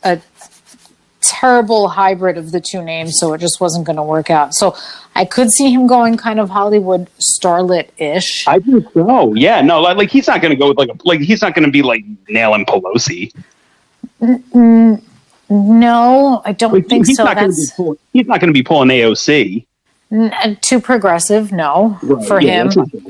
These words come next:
Speaker 2: happen. No, he needs, like, a starlet. Like, he's gonna be, like, no, he's gonna be banging, like, Ariana Grande or Selena Gomez.
Speaker 1: No, I almost see, <sighs> I almost see, like, a Hamptons divorcee kind of type, you know, who has a,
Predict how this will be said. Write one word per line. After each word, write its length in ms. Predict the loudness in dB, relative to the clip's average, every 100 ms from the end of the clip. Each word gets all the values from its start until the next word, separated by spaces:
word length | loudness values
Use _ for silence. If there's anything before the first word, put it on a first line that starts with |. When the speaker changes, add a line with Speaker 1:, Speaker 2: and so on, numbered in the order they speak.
| -20
Speaker 2:
happen. 200 | 0 2
No, 120 | 4
he 100 | 4
needs, 220 | 4 4
like, 120 | 2 0
a 20 |
starlet. 560 | -2 0 2 4 2
Like, 160 | 2 2
he's 160 | 0 2
gonna 160 | 2
be, 120 | 4
like, 380 | 2 0 -6 -8 -10 _
no, 300 | 0 2 2
he's 140 | 0
gonna 180 | 2 2
be 80 | 4
banging, 340 | 2 2 2
like, 140 | 2 2
Ariana 360 | 2 2 0
Grande 400 | 0 0 2 2 4 2 2
or 80 | 2
Selena 360 | 2 2 2 2
Gomez. 600 | 2 2 2 0 -4 -12 _ -20 _ _
Speaker 1:
No, 540 | 0 2 4 4 4 2
I 120 | -2
almost 540 | -2 -2 -2 -2 -4 -2
see, 440 | -4 -2 -2 -2
<sighs> 20 |
I 1080 | -6 -6 -4 -6 -12 -16 _ -20 -20 _ -2
almost 420 | 0 0 -2 -4 -4
see, 220 | -2 0
like, 280 | 0 0 0
a 480 | 2 2 -2 -6 -18
Hamptons 840 | -8 -6 -4 -4 -2 -2 -2 -6
divorcee 920 | -2 -2 0 -2 0 -2 0 0 -2 -4
kind 260 | -8 -6 -6
of 80 |
type, 440 | -6 -2 0 0 -6
you 120 | -10 -6
know, 220 | -2 -2
who 140 | 0
has 300 | 0 0 0
a, 240 | 0 -2